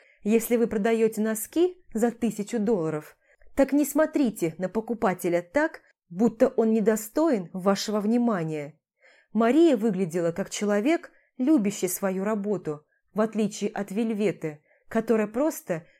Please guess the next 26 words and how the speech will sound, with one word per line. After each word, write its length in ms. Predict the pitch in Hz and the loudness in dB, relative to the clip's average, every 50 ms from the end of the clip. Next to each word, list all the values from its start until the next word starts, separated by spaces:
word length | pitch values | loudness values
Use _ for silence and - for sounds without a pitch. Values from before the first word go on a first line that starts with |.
| _ - | _ -2
любила 440 | 240 269 262 226 277 311 302 311 302 | 0 2 2 4 4 4 4 4 2
мужчин 640 | 285 311 302 - - - - 220 190 165 156 - _ _ | 2 0 -2 -4 -6 -6 -4 -4 -4 -4 -6 -10 _ _
с 160 | - - - | -20 -20 -10
тугим 420 | - - 208 180 190 247 277 285 269 | -6 -4 -2 0 2 2 2 2 0
кошельком. 840 | - 233 214 - - 247 233 - - - 175 160 151 143 151 _ _ _ _ _ _ _ _ _ _ _ _ _ _ _ _ | -2 -4 -4 -4 -4 -4 -6 -6 -4 -2 -2 -2 -2 -6 -10 _ _ _ _ _ _ _ _ _ _ _ _ _ _ _ _
Поэтому, 580 | - 226 220 226 226 220 226 220 214 220 214 208 - | -2 0 0 0 0 0 0 0 0 0 -2 -4 -6
мило 460 | 233 233 233 240 233 226 208 214 208 | -4 -2 0 0 0 0 0 -2 -2
улыбнувшись 760 | - 226 226 240 220 226 269 330 339 - - - 208 - - | -4 -4 -2 -2 0 0 0 -2 -2 -4 -6 -8 -8 -6 -4
в 40 | 185 | -4
ответ, 440 | 202 196 - 170 175 165 147 151 - _ _ _ _ _ _ - | -4 -4 -4 -4 -4 -4 -4 -6 -10 _ _ _ _ _ _ -4
я 160 | 208 220 202 | -2 -2 -2
с 120 | 208 - | -2 -4
радостью 680 | 220 220 269 302 247 240 214 - - - 185 170 165 _ _ _ _ _ | -4 -2 0 0 2 0 -2 -2 -6 -8 -8 -10 -10 _ _ _ _ _
пошла 360 | - 240 214 - - 277 294 269 | -10 -10 -10 -8 -4 -2 -2 0
за 180 | 233 277 277 | 0 0 0
ней – 400 | 262 247 226 190 156 151 - _ _ _ _ _ _ _ | 0 0 0 -2 -4 -6 -12 _ _ _ _ _ _ _
как 220 | - 202 180 170 175 | -4 -4 -4 -2 -4
вдруг 420 | 160 151 214 277 320 320 - - - | -4 -2 0 0 0 -2 -4 -12 -10
услышала 600 | - 262 - - 220 214 208 - - 226 233 247 | -10 -8 -8 -6 -4 -4 -4 -2 -2 -2 -2 -2
сзади: 600 | 233 233 233 277 262 220 170 143 147 139 135 - _ _ _ _ _ _ _ _ _ _ _ _ | -4 -2 -2 -2 -2 -2 -4 -4 -8 -8 -10 -14 _ _ _ _ _ _ _ _ _ _ _ _
«Кёрн, 640 | - - 330 349 330 247 190 175 170 170 165 165 _ _ _ _ _ _ _ _ - | -2 2 4 6 8 6 6 6 2 -2 -6 -12 _ _ _ _ _ _ _ _ 2
ты 240 | - 277 320 339 | 4 8 8 8
ли 160 | 330 339 359 349 - - - | 8 8 6 4 2 0 2
это?» 640 | - 302 262 214 170 - - 170 156 160 160 170 _ _ _ _ _ _ _ _ _ _ _ _ _ | 4 4 4 4 2 0 -2 -2 -2 -2 -6 -12 _ _ _ _ _ _ _ _ _ _ _ _ _
Я 220 | - 202 202 220 | -2 2 2 2
обернулась 680 | 214 190 214 233 226 240 285 339 330 262 208 208 - - | 4 4 2 2 2 2 2 2 2 2 0 0 -4 -12